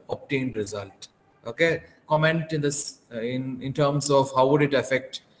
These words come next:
the loss, what parameters would affect the corona power loss, to what extent. Keeping that in mind, you're supposed to comment on the result. So let's see what's the problem is and what are the data that are given in the problem.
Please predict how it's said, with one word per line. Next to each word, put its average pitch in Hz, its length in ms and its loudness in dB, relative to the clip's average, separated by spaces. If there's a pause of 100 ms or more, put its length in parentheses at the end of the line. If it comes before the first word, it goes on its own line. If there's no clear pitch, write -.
(220)
the 123 100 2
loss, 113 340 4
what 135 260 2
parameters 151 560 4
would 139 120 2
affect 139 380 -2
the 131 120 -2
corona 127 340 -2
power 120 300 0
loss, 120 300 0
to 147 140 -4
what 117 200 0
extent. 110 440 -4 (520)
Keeping 156 300 -2
that 147 180 0
in 151 140 -2
mind, 143 240 -2
you're 139 100 -2
supposed 123 380 -6
to 202 140 -8 (360)
comment 131 360 -2
on 117 100 -2
the 135 100 -2
result. 113 460 0 (800)
So - 180 2
let's 190 260 4
see 196 300 4
what's 151 380 0
the 156 80 -2
problem 143 500 -2
is 180 340 2
and 135 260 -4
what 131 140 0
are 143 60 4
the 139 100 2
data 127 680 0
that 117 140 -2
are 120 220 0
given 113 380 -4
in 107 80 -6
the 139 80 -6
problem. 120 340 0